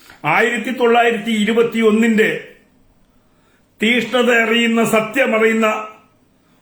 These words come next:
ഒരുപാട് ഹൈന്ദവർ ഒത്തുചേർന്ന് അഞ്ചും പത്തും നൂറും രൂപ മുടക്കി ഒരിക്കലും പൂർത്തിയാകില്ല എന്ന് കരുതി ഒരു സിനിമ നമുക്ക് ഉണ്ടാക്കാൻ കഴി-, കഴി-, കഴിഞ്ഞു.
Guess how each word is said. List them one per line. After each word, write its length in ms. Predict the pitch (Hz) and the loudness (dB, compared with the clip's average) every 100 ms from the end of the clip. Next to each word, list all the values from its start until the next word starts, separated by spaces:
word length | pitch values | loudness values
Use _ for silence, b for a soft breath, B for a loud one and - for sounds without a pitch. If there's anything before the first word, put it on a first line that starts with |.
| b | b
ഒരുപാട് 640 | 175 240 220 240 233 233 220 | 0 2 2 2 0 0 0
ഹൈന്ദവർ 540 | 202 220 220 226 220 214 | 0 -2 0 0 2 2
ഒത്തുചേർന്ന് 580 | 208 254 220 220 214 | 0 -2 0 0 0
അഞ്ചും 460 | 208 208 208 233 202 | 0 0 0 0 0
പത്തും 380 | 214 - 240 202 | -2 0 2 4
നൂറും 360 | 226 233 214 | 4 4 4
രൂപ 240 | 214 220 220 | 2 2 2
മുടക്കി 580 | 208 190 208 202 - - b b b b _ _ _ _ _ _ _ _ _ _ _ _ _ - | 2 -2 -4 -6 -8 -14 b b b b _ _ _ _ _ _ _ _ _ _ _ _ _ -2
ഒരിക്കലും 640 | 151 196 208 226 226 208 208 | 2 2 2 0 2 0 -2
പൂർത്തിയാകില്ല 840 | 196 208 233 226 226 220 208 214 | -2 -2 2 2 0 0 0 2
എന്ന് 200 | 202 208 | 2 2
കരുതി 300 | 208 196 202 196 | 0 0 2 2
ഒരു 120 | 196 | 0
സിനിമ 360 | 190 180 190 202 | -2 -4 -2 0
നമുക്ക് 280 | 185 185 180 | -2 -2 -4
ഉണ്ടാക്കാൻ 420 | 170 185 185 190 | -2 -2 -2 -2
കഴി-, 260 | 175 139 - | -4 -4 -2
കഴി-, 200 | 165 - | -2 -2
കഴിഞ്ഞു. 300 | 160 160 151 | -2 0 -2